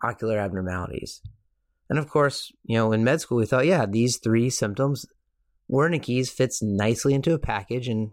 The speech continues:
we see those three symptoms, and it's easy. Of course, in reality, the classic triad is by no means classic. We see it in about ten to thirty percent of patients with Wernicke's encephalopathy.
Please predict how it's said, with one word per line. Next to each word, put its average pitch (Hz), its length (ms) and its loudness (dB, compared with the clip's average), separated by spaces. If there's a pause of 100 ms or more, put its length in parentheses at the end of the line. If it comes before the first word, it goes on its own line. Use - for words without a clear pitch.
we 117 160 -2
see 117 240 0
those 123 300 0
three 131 120 0
symptoms, 165 500 0
and 180 120 2
it's 170 120 0
easy. 208 420 -2 (760)
Of 107 140 -4
course, 147 500 0 (220)
in 135 160 -2
reality, 110 640 2 (380)
the 120 100 0
classic 120 400 -4
triad 110 400 0
is 101 200 -4 (240)
by 110 120 0
no 107 200 2
means 98 340 -4
classic. - 640 -4 (680)
We 127 100 2
see 165 300 0
it 160 80 0
in 135 140 0
about 117 360 0
ten 127 380 0
to 110 120 0
thirty 107 340 2
percent 131 380 0
of 117 80 0
patients 101 600 -2 (640)
with 113 140 0
Wernicke's 98 500 -2
encephalopathy. 95 840 -6